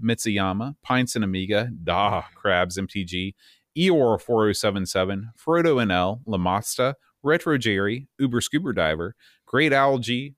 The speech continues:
Peeplo, Bigfoot's Armpits, Negsol, Memories of a Spectrum Gamer, All ROM, Jost eighty, Chronosnet, Captain Chaos D K, Jigglebox, Still Adolescing, John Marshall three, Buck Owens,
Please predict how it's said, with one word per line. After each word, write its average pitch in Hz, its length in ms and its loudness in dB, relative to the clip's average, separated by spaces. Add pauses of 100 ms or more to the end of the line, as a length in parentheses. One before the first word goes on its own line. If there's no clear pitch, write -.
(120)
Peeplo, 160 540 -2 (180)
Bigfoot's 156 400 -2
Armpits, 120 560 0 (180)
Negsol, 123 720 0
Memories 127 520 0
of 95 80 -4
a 90 40 -2
Spectrum 123 420 -4
Gamer, 120 340 -6 (280)
All 156 280 2
ROM, 92 420 -2 (260)
Jost 110 400 0
eighty, 113 320 -4 (160)
Chronosnet, 156 600 0 (320)
Captain 226 240 0
Chaos 104 340 2
D 98 140 -8
K, 101 340 -8 (160)
Jigglebox, 117 720 0
Still 170 260 0
Adolescing, 110 560 0 (260)
John 113 240 2
Marshall 101 300 0
three, 160 380 -6 (280)
Buck 143 280 0
Owens, 101 420 -4